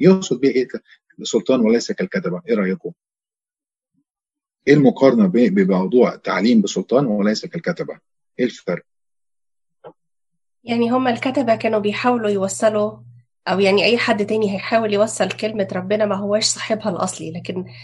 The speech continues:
Speaker 2: السيد المسيح نفسه هو صاحب الكلمة الأصلي، صاحب التعليم الأصلي، فلما يديها أكيد بيديها بقوته وسلطانه كإله.
Speaker 1: حلو قوي.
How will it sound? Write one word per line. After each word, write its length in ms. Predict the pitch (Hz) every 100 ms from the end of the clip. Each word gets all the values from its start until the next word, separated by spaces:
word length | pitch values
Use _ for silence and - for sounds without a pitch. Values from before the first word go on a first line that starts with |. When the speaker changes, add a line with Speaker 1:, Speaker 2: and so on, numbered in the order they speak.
| - _ -
Speaker 2:
السيد 260 | - 214
المسيح 460 | 202 185 - 208 226
نفسه 240 | 214 196
هو 220 | 196 196
صاحب 420 | 190 226 - 214 185
الكلمة 440 | 175 214 208 185
الأصلي، 460 | 165 202 - 180 185
صاحب 380 | 196 - 185
التعليم 520 | 185 - 165 180 208 196
الأصلي، 500 | - 165 - 160 - - - _
فلما 360 | - 196 208 208
يديها 500 | 196 185 240 226 185
أكيد 300 | - 226 202
بيديها 800 | 190 170 208 214 208 202 208 - - - -
بقوته 640 | 165 170 185 202 208 226 190
وسلطانه 600 | 185 190 170 220 208 185
كإله. 600 | - - 175 175 - - - - - - _ _ _ _ _ _ _ _ _ _ -
Speaker 1:
حلو 260 | - 101 -
قوي. 280 | 95 -